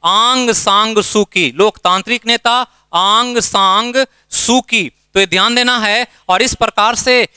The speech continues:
ये चारों पॉइंट से कुछ महत्वपूर्ण तथ्य आपके लिए निकल करके आ रहा है, जिसको आप जरूर ध्यान रखेंगे। अगला सवाल आपके स्क्रीन पर है, दूसरा नंबर। क्या कहता है, ध्यान दीजिए, बहुत important सवाल है, यहां से एग्जाम में सवाल पूछे जाने की बहुत संभावना है।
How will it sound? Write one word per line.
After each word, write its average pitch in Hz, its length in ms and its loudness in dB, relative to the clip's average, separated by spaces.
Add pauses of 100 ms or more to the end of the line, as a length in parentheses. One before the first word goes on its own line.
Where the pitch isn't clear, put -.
(140)
ये 202 120 0
चारों 226 500 2
पॉइंट 220 380 -2
से 208 360 0 (260)
कुछ - 160 0
महत्वपूर्ण 208 460 -2
तथ्य 220 320 -4
आपके 202 300 0
लिए 208 100 2
निकल 202 280 -2
करके 196 300 -2
आ 208 100 2
रहा 226 200 0
है, 233 120 -2 (220)
जिसको 208 320 0
आप 185 380 0
जरूर 202 300 2
ध्यान 190 300 -2
रखेंगे। 151 460 -4 (400)
अगला 240 300 0
सवाल 226 340 0
आपके 214 280 -2
स्क्रीन 233 360 -2
पर 220 160 -2
है, 190 300 0 (280)
दूसरा 214 420 -2
नंबर। 180 340 -2
क्या - 440 -4
कहता 226 380 -2
है, 214 80 -2
ध्यान 202 300 -2
दीजिए, 185 260 -2 (100)
बहुत 220 280 0
important 214 360 -4
सवाल 202 380 0
है, 185 300 0 (260)
यहां 196 220 0
से - 120 0
एग्जाम 190 320 0
में 214 100 -2
सवाल 202 380 0 (100)
पूछे 220 280 -4
जाने 202 240 -2
की 208 160 -10
बहुत 196 260 -4
संभावना 185 540 -2
है। 117 80 -6